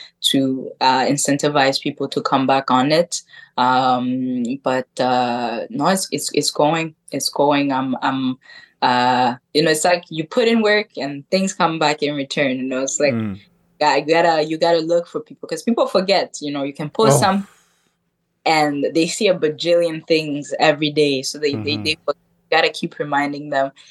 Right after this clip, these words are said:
Speaker 1: and that's, that's work too on our end.
Speaker 2: A
Speaker 1: Uh,
Speaker 2: hundred percent. Yeah, it's like some, when I post on my, uh, on my account on, uh,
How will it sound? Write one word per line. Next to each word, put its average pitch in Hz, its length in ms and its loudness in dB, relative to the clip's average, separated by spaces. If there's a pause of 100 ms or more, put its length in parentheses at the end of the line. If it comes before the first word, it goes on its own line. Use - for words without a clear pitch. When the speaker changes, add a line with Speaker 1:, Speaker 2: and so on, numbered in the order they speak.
(120)
Speaker 1:
and 151 160 2
that's, 175 360 0
that's 151 280 0
work 123 240 -2 (180)
too 131 240 -4 (140)
on 131 180 -2
our 123 300 4
end. 131 260 -4 (480)
Speaker 2:
A 117 40 2
Speaker 1:
Uh, 120 120 4 (200)
Speaker 2:
hundred 131 420 4
percent. 95 640 -8 (800)
Yeah, 110 280 2
it's 127 120 4
like 147 220 4 (1040)
some, 160 260 2
when 160 200 0
I 151 80 2
post 151 340 -2
on 147 220 0
my, 127 460 0
uh, 127 140 -2
on 123 160 -4
my 123 100 -2
account 123 500 -4
on, 107 220 -4
uh, 101 540 -8